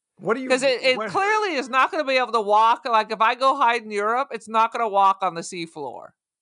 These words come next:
Speaker 1: We don't know that. Anything's
Speaker 2: Well,
Speaker 1: possible.
Speaker 2: It, it, I mean, it seems that it, it doesn't pass through walls. It has to physically break through places
Speaker 1: Yes.
Speaker 2: to get into it.
Speaker 1: He can
Speaker 2: So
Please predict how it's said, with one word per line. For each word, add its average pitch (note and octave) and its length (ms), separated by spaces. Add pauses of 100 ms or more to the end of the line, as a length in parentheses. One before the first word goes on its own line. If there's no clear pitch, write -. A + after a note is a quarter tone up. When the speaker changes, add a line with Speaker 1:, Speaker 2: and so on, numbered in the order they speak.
(140)
Speaker 1:
We E3 160
don't C4 200
know G#3 180
that. F3 360 (640)
Anything's C4+ 360
Speaker 2:
Well, C4 220
Speaker 1:
possible. - 440 (580)
Speaker 2:
It, B3 200
it, C4+ 220
I B3+ 140
mean, C#4+ 220
it C#4 180
seems E4 600
that C4 240
it, A#3+ 200
it B3 280
doesn't B3+ 360
pass A#3 360
through C#4 200
walls. C#4 440
It E3+ 100
has G3 260
to G#3 100
physically C4 640
break G3 480
through F#3 360
places F3 920 (460)
Speaker 1:
Yes. D3 480 (260)
Speaker 2:
to A#3+ 80
get A3 300
into C4+ 440
it. - 140 (240)
Speaker 1:
He - 60
can G#4+ 120
Speaker 2:
So - 220